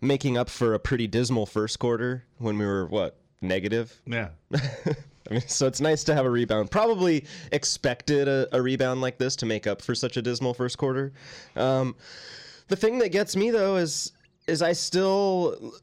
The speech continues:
Speaker 1: when I step back and look around at what's really driving growth, I, I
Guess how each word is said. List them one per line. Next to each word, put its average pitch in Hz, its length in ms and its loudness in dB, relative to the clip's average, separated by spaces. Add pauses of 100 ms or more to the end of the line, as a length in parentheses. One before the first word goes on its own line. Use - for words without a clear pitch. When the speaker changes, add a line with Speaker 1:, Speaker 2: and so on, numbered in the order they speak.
(220)
Speaker 1:
when 165 180 0
I 160 60 2
step 170 280 0
back 156 240 0
and 143 100 2
look 160 160 0
around 151 400 2
at 120 100 0
what's 135 220 -2
really 135 260 2
driving 117 560 0
growth, 147 440 0
I, 127 120 2 (120)
I 120 200 -2